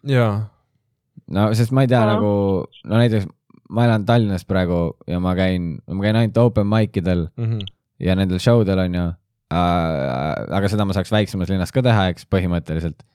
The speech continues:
Speaker 2: Ja, ja muidu ma lihtsalt käingi lindistamas ja olen kodus. <laughs> Ma ei ole kinos käinud mingi ma ei tea mitu aastat. <laughs>
Speaker 3: No aga miks sa siis ei tegele mingi, nagu näiteks käsi-,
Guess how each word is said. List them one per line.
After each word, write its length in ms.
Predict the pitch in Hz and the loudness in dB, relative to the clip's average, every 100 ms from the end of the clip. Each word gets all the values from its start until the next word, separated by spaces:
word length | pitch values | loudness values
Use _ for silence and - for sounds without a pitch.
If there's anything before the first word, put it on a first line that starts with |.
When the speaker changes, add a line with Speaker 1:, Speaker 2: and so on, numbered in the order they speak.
| _ _ - | _ _ -6
Speaker 2:
Ja, 200 | 87 87 85 82 82 80 80 69 | -2 0 0 0 -2 -2 -2 -4
ja 160 | 58 92 | -4 -2
muidu 280 | 104 104 95 | 0 0 0
ma 240 | 90 90 87 | 0 0 0
lihtsalt 260 | 90 90 _ _ _ - | -2 -6 _ _ _ -2
käingi 300 | 95 90 95 | -2 0 0
lindistamas 560 | 101 87 - 85 82 | 0 -2 -4 -4 -2
ja 80 | 87 | 0
olen 140 | 87 | 0
kodus. 360 | 87 95 87 - _ | 0 0 -2 -6 _
<laughs> 500 | - - - 135 117 | -16 -10 -4 0 2
Ma 120 | 117 135 | 4 4
ei 40 | |
ole 120 | 131 117 | 4 2
kinos 320 | 127 120 113 | 2 2 2
käinud 280 | 113 107 104 | 2 2 0
mingi 180 | 101 | 0
ma 100 | 101 | 2
ei 60 | 107 | 2
tea 100 | 101 | 2
mitu 220 | 101 98 | 0 2
aastat. 300 | 104 - 95 - | 2 0 -6 -8
<laughs> 40 | - - - - - _ _ _ _ - - - _ _ _ _ 277 - - - - - - | -12 -4 -4 -6 -14 _ _ _ _ -20 -20 -20 _ _ _ _ -14 -14 -12 -12 -12 -18 -6
Speaker 3:
No 180 | 117 262 | 2 4
aga 240 | 269 269 | 2 2
miks 240 | 294 294 - | 0 -2 -2
sa 100 | 233 | -4
siis 160 | 240 311 | -4 -2
ei 60 | 370 | -2
tegele 380 | 571 339 247 233 | 0 0 -2 -2
mingi, 300 | 233 208 196 | -2 0 0
nagu 240 | 220 196 | 0 0
näiteks 320 | 202 202 185 - | 0 0 -2 -6
käsi-, 320 | 165 170 | -8 -6